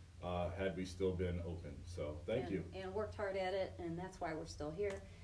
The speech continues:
Speaker 2: Not every CrossFit gym in Toledo survived the storm, so
Speaker 1: Correct.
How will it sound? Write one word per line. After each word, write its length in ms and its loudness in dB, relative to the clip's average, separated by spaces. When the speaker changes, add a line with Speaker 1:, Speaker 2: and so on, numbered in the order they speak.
Speaker 2:
Not 240 6
every 220 8
CrossFit 500 2
gym 160 0
in 100 -2
Toledo 420 6
survived 460 2
the 60 -4
storm, 400 0
so 100 -6
Speaker 1:
Correct. 480 -2